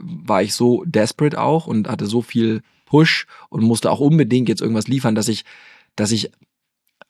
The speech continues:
auch einen wissentlichen einen Wichser eingestellt hätte, wenn ich glaube, dass der mich voranbringt, ja. Ähm, das hat sich verändert,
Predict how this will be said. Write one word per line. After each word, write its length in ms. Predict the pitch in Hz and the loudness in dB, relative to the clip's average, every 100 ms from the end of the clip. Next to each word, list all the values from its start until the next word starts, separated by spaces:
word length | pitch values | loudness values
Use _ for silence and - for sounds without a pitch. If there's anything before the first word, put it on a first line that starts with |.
| _ | _
auch 180 | 113 117 | 0 0
einen 300 | 120 113 113 _ _ _ _ _ _ | -2 -4 -8 _ _ _ _ _ _
wissentlichen 640 | 107 185 185 143 135 127 | 2 2 2 0 0 0
einen 140 | 120 110 | -2 0
Wichser 320 | 135 - 110 | -2 -2 -4
eingestellt 520 | 98 104 - - 101 | -4 -4 -4 -4 -4
hätte, 240 | 104 101 110 | -4 -4 -4
wenn 120 | 101 | -4
ich 100 | 104 | -4
glaube, 260 | - 101 | -4 -2
dass 120 | 104 - | -4 -4
der 100 | 101 | -4
mich 160 | 101 | -4
voranbringt, 580 | - 95 98 90 87 78 | -6 -6 -6 -6 -8 -8
ja. 160 | - - - - _ - | -12 -12 -18 -20 _ -6
Ähm, 360 | 101 104 101 - _ | -2 0 -2 -6 _
das 200 | - 123 | -2 0
hat 120 | 143 127 | -2 -2
sich 140 | 123 | -4
verändert, 540 | - 98 131 170 190 | -4 -2 0 -2 -4